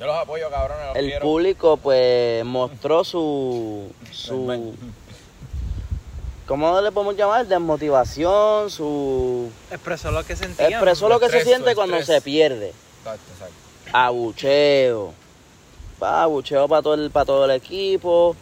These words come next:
Speaker 2: Cuando se ponchaban, cuando hacían malas jugadas, ese tipo de cosas, aparente y alegadamente,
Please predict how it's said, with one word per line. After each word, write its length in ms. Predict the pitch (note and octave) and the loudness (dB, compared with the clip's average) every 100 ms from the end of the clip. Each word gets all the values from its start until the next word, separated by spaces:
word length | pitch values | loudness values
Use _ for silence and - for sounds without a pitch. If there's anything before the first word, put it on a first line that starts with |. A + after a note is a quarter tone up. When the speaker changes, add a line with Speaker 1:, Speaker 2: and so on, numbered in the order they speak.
| - - - - - | -16 -14 -10 -10 -6
Speaker 2:
Cuando 240 | C3 B2+ C3 | -4 -2 -4
se 120 | C3 | -4
ponchaban, 1000 | B2 A#2 - D#3 E3 E3 E3+ D#3+ D#3+ D#3 | -2 -4 0 2 4 2 2 2 0 -2
cuando 220 | C#3+ C3 | -4 -4
hacían 200 | B2 C3 | -6 -6
malas 240 | C#3 C#3 | -2 -2
jugadas, 720 | C3+ A#2+ C3+ D#3+ D#3+ D#3 D3 C#3 | -2 0 2 4 4 2 0 -2
ese 120 | D3 | -6
tipo 240 | D3+ D#3 | -4 0
de 100 | D#3+ | 0
cosas, 340 | D#3+ G3 F#3 E3 - | 0 -2 0 -2 -2
aparente 600 | B2 B2 A#2+ B2+ C3+ D#3 | -2 0 -2 -4 -6 -4
y 40 | |
alegadamente, 880 | D3+ D3 D#3 D3+ D#3 E3 F3 - B2 | 0 2 2 2 2 -2 -6 -2 -2